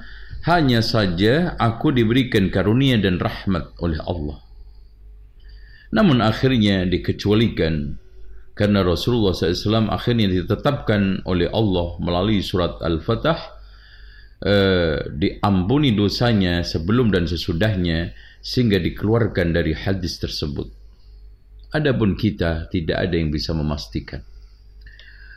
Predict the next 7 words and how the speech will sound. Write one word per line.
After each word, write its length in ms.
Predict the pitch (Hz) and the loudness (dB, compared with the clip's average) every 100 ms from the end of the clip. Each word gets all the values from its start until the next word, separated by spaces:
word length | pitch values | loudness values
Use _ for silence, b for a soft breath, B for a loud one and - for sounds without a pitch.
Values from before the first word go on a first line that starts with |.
| B - | B -2
"Wala 320 | 98 107 101 | 4 4 4
tuzakku 640 | 101 85 117 - - 90 | 2 2 0 -2 0 0
anfusakum, 960 | - 87 76 117 110 104 - 165 113 69 - - | 2 -2 0 -2 0 -2 -2 0 0 -2 -8 -4
huwa 240 | 113 101 76 | 2 2 2
a'lamu 640 | - - 101 127 131 95 | -2 -2 0 2 2 2
biman 320 | 98 107 85 | 2 2 4
ittaqa." 640 | 95 107 - - - 69 | 2 0 -4 -6 -6 -8